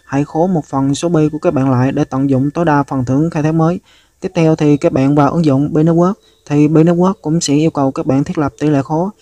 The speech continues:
Các bạn nhấp vào commit, nó sẽ hiện ra như thế này.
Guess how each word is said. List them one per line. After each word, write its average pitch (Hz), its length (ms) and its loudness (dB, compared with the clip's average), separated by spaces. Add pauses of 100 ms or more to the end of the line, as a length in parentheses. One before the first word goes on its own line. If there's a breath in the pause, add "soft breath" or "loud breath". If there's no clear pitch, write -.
(260 soft breath)
Các 175 120 -2
bạn 139 220 4
nhấp 170 160 0
vào 139 240 0
commit, 156 420 0
nó 170 140 -4
sẽ 160 140 -4
hiện 139 200 2
ra 147 320 2
như 151 140 2
thế 165 120 -4
này. 143 220 0